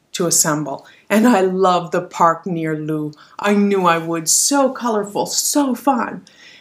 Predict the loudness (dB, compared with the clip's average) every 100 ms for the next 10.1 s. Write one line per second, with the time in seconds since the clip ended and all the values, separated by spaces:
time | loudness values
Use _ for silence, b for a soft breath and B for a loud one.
0 | B -2 2 2 4 2 0 -2 -2 -2
1 | 0 0 2 4 4 4 0 B B B
2 | 0 2 4 2 2 0 -2 0 -2 2
3 | 4 4 2 0 -2 2 2 2 0 0
4 | -2 -2 -2 0 -2 -2 -4 -4 0 0
5 | -2 -10 B B -2 2 2 0 -4 -10
6 | -16 _ _ -10 -8 0 2 4 2 4
7 | 2 0 -4 -4 -2 -2 -2 -2 -4 -2
8 | -2 -2 -4 -4 -2 0 2 0 -4 -6
9 | 0 2 2 0 0 0 0 2 2 2
10 | -2